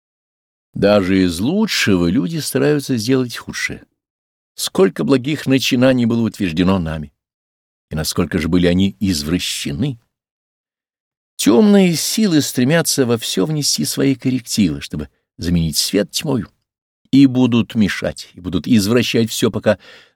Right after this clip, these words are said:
наступающие сроки, идущие волны огня, не сделают невозможным их пребывание на планете.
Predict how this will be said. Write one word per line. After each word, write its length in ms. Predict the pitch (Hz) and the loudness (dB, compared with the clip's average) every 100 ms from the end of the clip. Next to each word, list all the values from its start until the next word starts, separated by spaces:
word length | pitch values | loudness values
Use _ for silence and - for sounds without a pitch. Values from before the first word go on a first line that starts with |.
| - | -16
наступающие 840 | - - 76 85 82 71 - 80 | -12 -10 -4 -2 0 -2 -2 -2
сроки, 560 | 76 - 98 90 - 78 | -4 0 2 2 -4 -6
идущие 420 | 80 90 - 85 | -2 -2 -2 -2
волны 300 | 87 92 87 | 2 2 2
огня, 320 | 80 87 90 - - _ | -2 0 0 -2 -20 _
не 140 | 80 | -6
сделают 440 | 73 82 82 80 - | -2 0 0 -2 -4
невозможным 840 | 78 73 - 78 107 127 117 123 | -4 -2 -2 2 4 4 2 0
их 180 | 117 - | -2 -6
пребывание 520 | 107 90 90 95 87 | -8 -6 -4 -4 -4
на 100 | 85 | -8
планете. 420 | 80 78 78 - | -10 -10 -10 -14